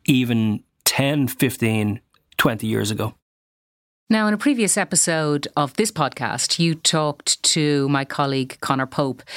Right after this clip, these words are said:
Speaker 2: about how CAB has been a major success in its own terms. So much so that many Irish criminals have been forced to flee abroad to evade its reach. What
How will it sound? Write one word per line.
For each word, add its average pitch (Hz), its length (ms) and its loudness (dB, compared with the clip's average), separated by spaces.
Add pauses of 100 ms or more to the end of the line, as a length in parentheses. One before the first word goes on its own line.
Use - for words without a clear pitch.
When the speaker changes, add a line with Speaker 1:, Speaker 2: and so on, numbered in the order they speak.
(340)
Speaker 2:
about 185 420 0
how 185 640 0 (100)
CAB 139 540 -2 (140)
has 160 240 -2
been 147 420 2
a 170 40 2
major 160 260 0
success - 480 -2
in 190 80 2
its 175 100 2
own 170 140 2
terms. - 360 -6 (440)
So 269 260 2
much 226 160 0
so 220 360 2
that 151 140 -4
many 214 480 2
Irish 156 360 0
criminals 139 540 0
have 143 280 -4
been 143 320 2
forced 147 380 -2
to - 80 -6
flee 143 160 2
abroad 127 500 -2
to 127 720 0
evade 113 320 -2
its - 180 -6
reach. - 400 -8 (1160)
What 311 300 2